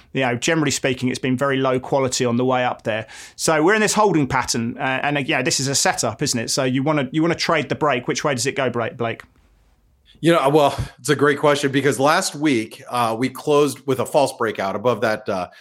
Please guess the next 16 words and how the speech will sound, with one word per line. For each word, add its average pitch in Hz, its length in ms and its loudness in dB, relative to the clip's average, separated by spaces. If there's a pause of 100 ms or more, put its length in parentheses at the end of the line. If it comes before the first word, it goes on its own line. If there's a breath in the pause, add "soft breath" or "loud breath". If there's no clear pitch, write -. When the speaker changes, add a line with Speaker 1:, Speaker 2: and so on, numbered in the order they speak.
(280 loud breath)
Speaker 2:
the, 139 160 4
the, 135 400 2
the 139 100 4
old 143 260 4
horizontal 135 520 2
resistance 120 560 -2
that 117 80 -4
come 127 200 -4
in, 123 200 -6
that 127 120 0
was 117 160 -4
like 113 220 -4
the 95 60 -16
December 113 440 -2
highs. 113 460 0 (400 loud breath)
But, 160 340 0